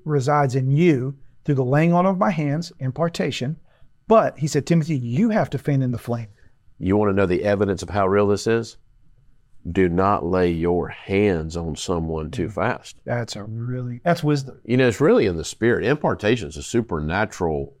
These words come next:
Speaker 2: thing. And if you lay hands, and, and I, I, I made this mistake. I didn't do it on purpose, Michael. But if you lay hands on someone that, that's too soon, they can't steward that thing.
Speaker 1: Can't steward it.
Speaker 2: And then if you don't lay hands on someone when God tells you to do that, well, then that's disobedience too.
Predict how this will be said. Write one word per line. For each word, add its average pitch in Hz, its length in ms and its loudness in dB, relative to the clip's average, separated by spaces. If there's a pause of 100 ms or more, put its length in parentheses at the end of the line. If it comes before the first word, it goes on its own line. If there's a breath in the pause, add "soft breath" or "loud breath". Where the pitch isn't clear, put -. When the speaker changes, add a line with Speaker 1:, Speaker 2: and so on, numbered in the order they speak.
(140)
Speaker 2:
thing. 90 520 0 (340)
And 95 160 0
if 85 180 -4
you 143 240 2
lay 139 200 4
hands, 107 300 0
and, 65 160 -8
and 78 160 -8
I, 101 460 0 (160)
I, 101 100 0
I 117 40 2
made 156 200 2
this 147 180 -2
mistake. 139 380 -2 (220)
I 120 120 0
didn't 156 140 2
do 160 100 4
it 147 60 4
on 120 80 0
purpose, 156 440 -2
Michael. 117 440 -2 (320)
But 95 120 2
if 95 140 0
you 147 140 4
lay 165 240 4
hands 135 300 2
on 117 120 0
someone 131 640 0 (180)
that, 101 240 0
that's 95 360 -2
too 131 180 2
soon, 139 380 0
they 117 160 2
can't 135 400 0
steward 240 400 -2
that - 180 -6
thing. - 200 -6
Speaker 1:
Can't 117 120 -12
steward 120 380 -20
it. - 120 -20
Speaker 2:
And 117 140 0
then 127 140 4
if 117 160 -2
you 120 160 2
don't 143 480 0
lay 113 200 2
hands 113 240 0
on 104 120 0
someone 110 320 0
when 117 100 2
God 107 220 2
tells 107 240 0
you 98 120 0
to 92 60 -2
do 101 180 0
that, 98 220 2
well, 104 80 0
then 104 140 0
that's 110 180 0
disobedience 98 720 -2
too. 110 240 0